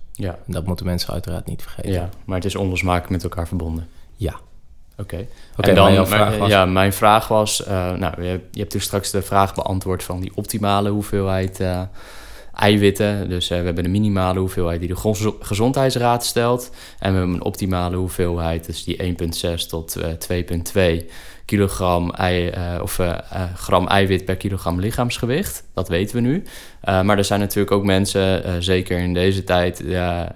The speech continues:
Speaker 1: die steeds vaker een plantaardig voedingspatroon hanteren. Eh, en dus eiwitten consumeren vanuit een, eh, een, eh,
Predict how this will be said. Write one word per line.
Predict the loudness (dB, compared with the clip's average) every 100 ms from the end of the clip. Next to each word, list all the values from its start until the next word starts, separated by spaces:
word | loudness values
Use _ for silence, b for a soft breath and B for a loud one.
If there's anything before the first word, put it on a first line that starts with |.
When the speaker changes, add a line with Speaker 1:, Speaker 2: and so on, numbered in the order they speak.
| -12
Speaker 1:
die | -8
steeds | 0 0 2
vaker | 4 4 2
een | -2 0
plantaardig | 0 0 2 2 2
voedingspatroon | -2 -2 0 -2 -4 -4 0 0
hanteren. | 2 0 0 0 0 -2 -6 B B B B
Eh, | -2 0 -2
en | -2 0
dus | 0 -2 0
eiwitten | 2 2 2 -2
consumeren | -4 -4 -2 -2 0 0 0
vanuit | 0 -2 -2 -4
een, | -4 -4
eh, | -4 -6 -10 -10 -6
een, | -4 -4
eh, | -6